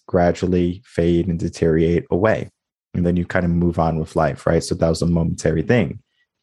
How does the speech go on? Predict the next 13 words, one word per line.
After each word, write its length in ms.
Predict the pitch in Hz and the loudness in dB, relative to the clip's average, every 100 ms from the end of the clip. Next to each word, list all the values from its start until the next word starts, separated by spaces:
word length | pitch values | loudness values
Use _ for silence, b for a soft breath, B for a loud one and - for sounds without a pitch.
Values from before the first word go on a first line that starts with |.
| - | -6
Sometimes 600 | - 147 - 175 160 127 | -2 0 2 2 2 2
you 80 | |
get 260 | 113 123 - | 2 4 4
a 40 | |
relationship 720 | 98 95 101 104 98 - 92 - | 2 4 4 2 -2 -2 -2 2
that 240 | 87 80 | 2 2
is 140 | 90 | 0
going 220 | - 92 90 | 0 0 0
to 60 | |
be 100 | 87 | 0
a 80 | 85 | 0
long-term 500 | 85 82 82 85 82 | 0 0 -2 -4 -4
relationship, 680 | 80 69 71 - - - - | -4 -6 -6 -10 -8 -6 -8